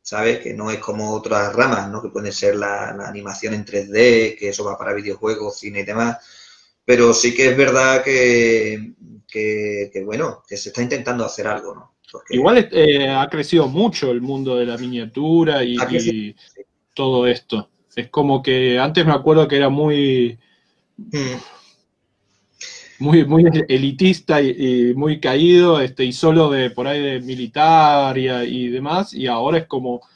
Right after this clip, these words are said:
Speaker 2: tiene un abanico tan grande.
Speaker 1: Claro, hay tanta variedad y muy buena, la verdad, y ahora el tema del tres A, el tres D ha entrado muy bien, Y, claro, mm, las deficiencias que tú tengas, por ejemplo, en la zona anatomía, lo cubres, pues, metiendo mucho detalle.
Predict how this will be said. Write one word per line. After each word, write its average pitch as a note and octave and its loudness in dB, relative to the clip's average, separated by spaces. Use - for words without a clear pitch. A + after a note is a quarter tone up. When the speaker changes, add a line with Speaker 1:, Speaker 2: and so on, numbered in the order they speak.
Speaker 2:
tiene C#3+ 0
un C3+ 0
abanico C3+ -2
tan D#3+ -4
grande. C#3 -2
Speaker 1:
Claro, B2+ 2
hay B2 2
tanta C#3 0
variedad C3+ 2
y A#2+ -2
muy B2 -4
buena, B2 -2
la G#2+ -8
verdad, A2 -6
y A2+ -2
ahora A#2+ -2
el A2+ -8
tema A2+ -4
del A2+ 0
tres A2+ 2
A, A2+ 0
el A2+ -2
tres A2+ -2
D A#2+ 4
ha A2 0
entrado A2 -2
muy A2+ -4
bien, A#2+ 2
Y, B2 4
claro, A#2+ 4
mm, A2 -10
las A#2 2
deficiencias B2 -2
que C3+ -2
tú C#3+ -6
tengas, C#3 -2
por A2+ -4
ejemplo, B2 -8
en A#2 -8
la G#2+ -4
zona B2 -4
anatomía, B2+ -2
lo B2 0
cubres, A#2+ 2
pues, C3 -4
metiendo A#2 -4
mucho A2+ -6
detalle. A2+ -4